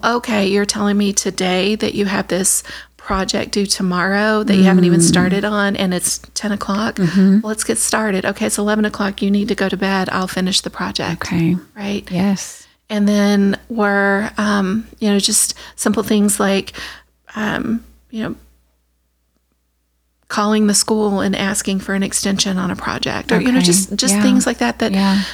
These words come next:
Speaker 1: that don't, that are innocent enough.
Speaker 2: Yeah.
Speaker 1: But, I mean, it was, again, a way for me to say, "I'm fixing it for you.
Speaker 2: Yeah.
Speaker 1: I'm doing this for you.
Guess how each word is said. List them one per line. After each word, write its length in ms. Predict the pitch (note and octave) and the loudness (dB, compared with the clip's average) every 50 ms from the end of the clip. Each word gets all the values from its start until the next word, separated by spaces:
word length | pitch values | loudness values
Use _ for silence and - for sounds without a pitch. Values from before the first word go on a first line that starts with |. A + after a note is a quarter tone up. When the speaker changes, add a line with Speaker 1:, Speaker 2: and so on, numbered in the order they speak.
| - - | -10 -10
Speaker 1:
that 100 | E4 D#4 | -6 -2
don't, 340 | - G#4 A4 G#4 - - G#3+ | 0 0 0 -2 -4 -4 -2
that 220 | - A3+ - - - - | -2 0 0 -2 -2 0
are 140 | A#3+ A#3+ - | 0 0 0
innocent 400 | B3+ D#4 F#4 F4 - - B3+ G#3+ | 2 2 2 2 2 4 4 4
enough. 440 | G#3 G#3+ A#3+ D4 D4 B3 A3+ A3+ G#3 | 4 4 4 2 2 0 0 0 0
Speaker 2:
Yeah. 260 | G3+ G3+ G3+ G3 F#3+ G3+ | 0 2 4 4 4 2
Speaker 1:
But, 380 | A3+ D4 D4 B3+ A#3 B3 - - - - _ _ _ - | 2 0 0 -2 -2 -2 -4 -8 -12 -20 _ _ _ -4
I 60 | B3 | 0
mean, 320 | A#3 A#3+ A#3+ A#3 A3 A3+ - - | 2 2 4 4 2 2 0 0
it 160 | A#3 A#3 - | 0 0 2
was, 220 | A3+ A#3 A3 A3 - | 4 4 4 2 0
again, 460 | - G#3 G3+ - A#3+ A#3 A3 G#3 G3 - | -2 -2 -2 0 2 2 2 2 2 0
a 80 | G3 | 0
way 240 | F#3+ G3 F#3+ F#3+ G3+ | 0 0 0 0 0
for 180 | G3 - G#3 G3+ | -2 -2 -2 0
me 240 | G3 G3 F#3+ G3 G3 | 2 2 2 0 -2
to 140 | - G#3 | -2 -2
say, 300 | G3+ - - G3+ F#3+ - - - | -2 -2 -2 -2 -4 -4 -4 -2
"I'm 180 | G3+ G3+ F#3+ | -2 -2 -2
fixing 360 | - - G#2+ - - G3+ G3 | -2 -4 -4 -2 -2 0 0
it 100 | G3 G3+ | 0 -2
for 200 | - - G#3 G3 | -4 -6 -6 -4
you. 220 | F#3 F#3+ G3 G3 G3 | -2 -2 -2 -2 0
Speaker 2:
Yeah. 220 | F#3 F3+ E3+ E3 - - - | 0 2 0 0 -2 -6 -10
Speaker 1:
I'm 120 | - F#3+ F#3+ | -6 -4 -2
doing 320 | F#3+ G3 F#3+ F#3 F#3+ F#3 | 0 0 0 2 2 2
this 160 | F#3+ G3+ - | 0 0 -2
for 100 | - - | -2 -2
you. 240 | F#3+ G3 F#3 F#3 G3 | -2 0 0 -2 -2